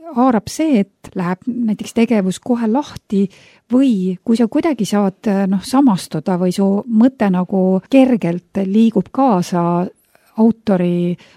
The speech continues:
mõttekäiguga ja Märt Vähi siin a-, alustab ühe lihtsa piiblisalmiga, mida ta jagab kuulajaga, öeldes, et, äh, ta-, talle on olnud väga kõnekas, äh,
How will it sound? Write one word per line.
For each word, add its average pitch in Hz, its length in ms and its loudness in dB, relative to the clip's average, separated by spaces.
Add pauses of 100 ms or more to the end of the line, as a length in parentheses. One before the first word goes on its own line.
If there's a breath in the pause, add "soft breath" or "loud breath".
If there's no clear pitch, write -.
mõttekäiguga 202 960 -2 (500 loud breath)
ja 185 440 2
Märt 196 340 -2
Vähi 226 280 2
siin 180 520 0
a-, 240 400 -6
alustab 233 560 -2 (600)
ühe 254 280 0
lihtsa 240 380 -2
piiblisalmiga, 220 1000 0
mida 190 280 0
ta 190 300 0
jagab 208 420 -2
kuulajaga, 185 720 2 (480 loud breath)
öeldes, 233 420 2
et, - 320 -4
äh, 190 200 0 (160)
ta-, - 100 -10 (120)
talle 196 600 0 (220)
on 214 180 2
olnud 226 280 4
väga 262 240 -4 (100)
kõnekas, 226 680 0 (220)
äh, 190 160 0